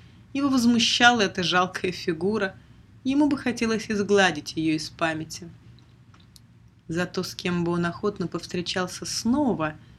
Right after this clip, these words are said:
так это с тем молодцем, который стащил его чемодан.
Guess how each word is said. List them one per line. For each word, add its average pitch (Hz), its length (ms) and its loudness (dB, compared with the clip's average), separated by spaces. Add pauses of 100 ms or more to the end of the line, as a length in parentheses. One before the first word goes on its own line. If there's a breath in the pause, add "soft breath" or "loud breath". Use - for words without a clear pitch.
(400 soft breath)
так 240 220 -4
это 330 180 0
с - 100 -6
тем 302 280 2
молодцем, 226 720 2
который 180 400 -2
стащил - 600 -4
его 208 240 0
чемодан. 208 680 -2